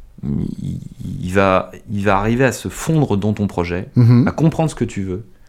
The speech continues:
Speaker 1: sans le dénaturer,
Speaker 2: Ouais.
Speaker 1: et, euh, vraiment en te proposant des choses qui vont embellir, en fait, euh, tout simplement la musique. Et c'est là que tu te dis, ah ouais, je, George Martin, il a,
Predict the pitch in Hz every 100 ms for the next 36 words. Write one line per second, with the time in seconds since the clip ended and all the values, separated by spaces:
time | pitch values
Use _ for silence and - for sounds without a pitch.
0 | - - - 131 123 117 110 104 101 107
1 | 127 143 - - 127 95 92 90 90 101
2 | 120 131 123 - 101 110 - 147 139 135
3 | 123 104 - 113 127 117 - - - -
4 | 101 107 117 110 92 - - 101 110 113
5 | 143 107 - 87 98 87 - 90 87 95
6 | 92 90 90 107 110 - _ - - -
7 | - - _ - - 85 113 123 104 101
8 | 104 98 117 107 95 85 101 101 101 -
9 | 117 104 90 87 71 71